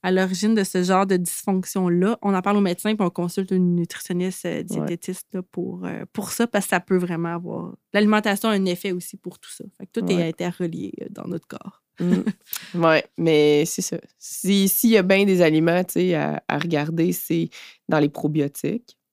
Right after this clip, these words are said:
Speaker 1: Ouais, ça,
Speaker 2: C'est
Speaker 1: c'est
Speaker 2: toujours
Speaker 1: bon.
Speaker 2: bon d'en consommer.
Speaker 1: Les acides
Speaker 2: Euh,
Speaker 1: gras, oméga trois.
Speaker 2: C'est ça, les bons gras.
Speaker 1: Les, les fibres
Speaker 2: Mm.
Speaker 1: avec de l'eau, parce que là, maintenant, vous êtes motivés à boire de l'eau. <laughs>
Speaker 2: Les fibres solubles. Ouais.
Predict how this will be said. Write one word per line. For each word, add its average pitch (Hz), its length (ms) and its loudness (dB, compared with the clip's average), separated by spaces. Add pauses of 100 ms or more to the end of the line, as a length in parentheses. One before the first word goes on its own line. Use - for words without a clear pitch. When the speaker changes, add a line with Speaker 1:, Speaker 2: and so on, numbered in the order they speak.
(120)
Speaker 1:
Ouais, 208 200 -2
ça, 190 180 -6
Speaker 2:
C'est - 80 -10
Speaker 1:
c'est 180 60 -2
Speaker 2:
toujours 160 260 2
Speaker 1:
bon. 147 160 4
Speaker 2:
bon - 40 4
d'en 143 140 2
consommer. 151 640 -4 (160)
Speaker 1:
Les 190 260 -2
acides 139 260 2
Speaker 2:
Euh, - 20 -2
Speaker 1:
gras, 160 480 -4
oméga 165 320 -4
trois. 185 340 -4
Speaker 2:
C'est 226 200 -2
ça, 180 120 8
les 147 140 6
bons 165 400 4
gras. 147 480 0 (320)
Speaker 1:
Les, 180 80 2
les 175 40 0
fibres 185 340 0
Speaker 2:
Mm. - 20 0
Speaker 1:
avec 160 160 0
de 170 100 0
l'eau, 180 280 4
parce - 180 -6
que - 80 -4
là, 165 80 0
maintenant, 160 320 -2
vous 175 80 0
êtes 151 120 -2
motivés 170 440 -4
à 160 60 -4
boire 156 200 -4
de 160 100 -4
l'eau. 226 300 -4 (120)
<laughs> - 120 -10
Speaker 2:
Les 247 120 6
fibres - 200 4
solubles. 247 880 4 (180)
Ouais. 165 320 4